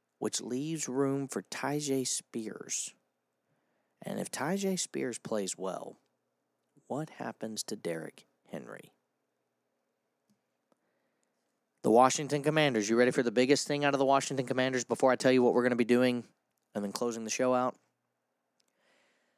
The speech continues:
The Washington Commanders have decided to go with second-year quarterback Sam Howell.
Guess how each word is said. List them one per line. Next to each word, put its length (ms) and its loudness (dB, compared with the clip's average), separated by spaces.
The 60 0
Washington 580 4
Commanders 800 2
have 240 -4
decided 480 -4
to 80 -4
go 480 -4
with 160 -4
second-year 760 -2
quarterback 760 0
Sam 600 -6
Howell. 500 -6